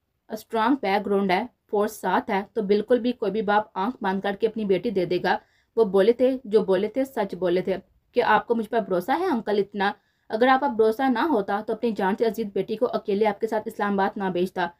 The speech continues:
वो इसे इत्मीनान दिलाते हुए बोले थे। "अंकल, थैंक्स।"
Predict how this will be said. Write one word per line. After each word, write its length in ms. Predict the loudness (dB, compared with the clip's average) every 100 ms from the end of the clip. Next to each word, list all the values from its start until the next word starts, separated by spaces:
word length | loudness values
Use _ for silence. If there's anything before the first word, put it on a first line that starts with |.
| _ _ -8
वो 60 | -4
इसे 260 | 0 2
इत्मीनान 420 | 2 0 -2 -2
दिलाते 300 | 0 0 0
हुए 80 | 0
बोले 160 | 0 0
थे। 200 | -2 -4 _ -8
"अंकल, 320 | -6 0 0
थैंक्स।" 720 | -2 _ _ -4 -2 -4 -10